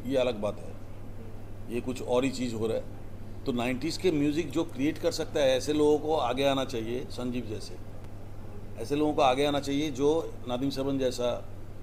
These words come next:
या तो अनु मलिक जैसा, ऐसे, ऐसे, ऐसे गाने क्रिएट कर सकते हैं। तो मैंने वही बोला कि भाई, आ, नाइंटीज़ का मिसिंग है,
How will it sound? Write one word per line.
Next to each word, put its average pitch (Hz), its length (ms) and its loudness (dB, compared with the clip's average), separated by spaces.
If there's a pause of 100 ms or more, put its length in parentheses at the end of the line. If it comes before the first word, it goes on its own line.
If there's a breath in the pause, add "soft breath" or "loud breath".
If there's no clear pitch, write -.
(180)
या 117 80 0
तो 117 180 2
अनु 110 240 -2
मलिक 120 240 -2
जैसा, 113 280 -2
ऐसे, 101 320 -6
ऐसे, 131 220 -4 (160)
ऐसे 120 240 -6
गाने 127 240 0
क्रिएट 143 320 -2
कर 123 100 0
सकते - 300 -8
हैं। - 1500 -8
तो 147 80 0
मैंने 165 340 6
वही 151 360 2 (180)
बोला 120 200 0 (120)
कि 123 80 -6
भाई, 139 260 0
आ, 113 760 -2 (640)
नाइंटीज़ 139 380 0
का 170 80 2 (280)
मिसिंग 170 680 0
है, 139 340 4